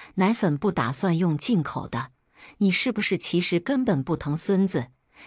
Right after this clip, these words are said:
你们不赚钱，我也不鄙视你们。可是你们先做败家子的话，说出去邻里乡亲都看不下去吧？也就破了那么个把月吧。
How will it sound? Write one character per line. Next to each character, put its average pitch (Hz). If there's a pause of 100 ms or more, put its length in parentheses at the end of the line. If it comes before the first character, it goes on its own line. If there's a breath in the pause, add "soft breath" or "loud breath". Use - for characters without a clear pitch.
(120)
你 180
们 175
不 180
赚 185
钱， 147 (240 soft breath)
我 185
也 269
不 208
鄙 143
视 185
你 147
们。 127 (360)
可 196
是 202
你 170
们 151
先 202
做 180
败 165
家 180
子 147
的 127
话， 123 (360 loud breath)
说 185
出 185
去 175
邻 160
里 156
乡 180
亲 196
都 185
看 180
不 143
下 147
去 131
吧？ 117 (480 loud breath)
也 185
就 190
破 285
了 196
那 185
么 165
个 -
把 117
月 165
吧。 131